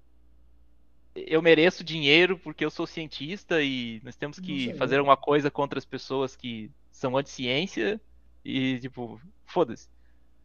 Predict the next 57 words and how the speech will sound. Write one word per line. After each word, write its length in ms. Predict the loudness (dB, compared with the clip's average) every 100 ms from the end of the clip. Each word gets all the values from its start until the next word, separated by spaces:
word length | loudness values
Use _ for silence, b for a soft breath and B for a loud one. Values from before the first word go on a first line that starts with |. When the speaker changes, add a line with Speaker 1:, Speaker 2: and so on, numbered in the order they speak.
| -20 -20 -20 -20 -16 6
Speaker 1:
É, 520 | 10 10 10 6 8
é 40 |
a 60 | 8
coisa 240 | 8 4
mais 460 | 10 12 12 8 2
revoltante 600 | 4 6 6 4 4 2
que 60 | 2
eu 40 |
já 40 | 0
vi 60 |
na 80 | 0
minha 180 | 2 0
vida, 120 | 0
Speaker 2:
Convenhamos 300 | 0 0 0
Speaker 1:
cara. 80 | -2
Speaker 2:
que 40 | -2
ted 200 | -2 -2
Talk 300 | 0 0 0
é 40 | -2
um, 480 | -2 -6 -6 -8 -6
é 40 |
um 80 | -4
grande, 640 | -2 -2 -2 -2 -2 -6 -14 -20 -20 -20 -12
um 80 | -4
grande 240 | -4 -2
meme, 320 | -4 -4 -4
né? 140 | -10 -14 -16 -20 -20 -20 -20 -20 -20 -20 -20 -20 -20 -20 -20 -20 -20 0 10
Speaker 1:
Ah, 100 | 12
eu 180 | 12 10
acho 160 | 10
até 140 | 10 6
que 80 | 6
se 100 | -2
encontra 320 | 4 6 4
alguma 180 | 4 6
coisa 300 | 6 6 2
boa 400 | 4 2 6 8
lá. 220 | 10 8
O 40 |
pro-, 120 | 4 2
Speaker 2:
Não, 60 |
Speaker 1:
o 40 | 4
Speaker 2:
sim, 80 | 8
Speaker 1:
formato, 340 | 10 12 12
Speaker 2:
mas 100 | 10
Speaker 1:
o 60 | 4
formato 440 | 6 12 12 12
é 40 |
problemático, 840 | 8 6 8 8 10 8 8 -2 -4
né? 120 | 0
Speaker 2:
Exatamente, 360 | 2 2 0 0
esse 80 | -4
Speaker 1:
Muito 100 | -2
Speaker 2:
que 60 |
é 20 |
o 40 | 4
Speaker 1:
rápido. 520 | 12 12 10 -2 -18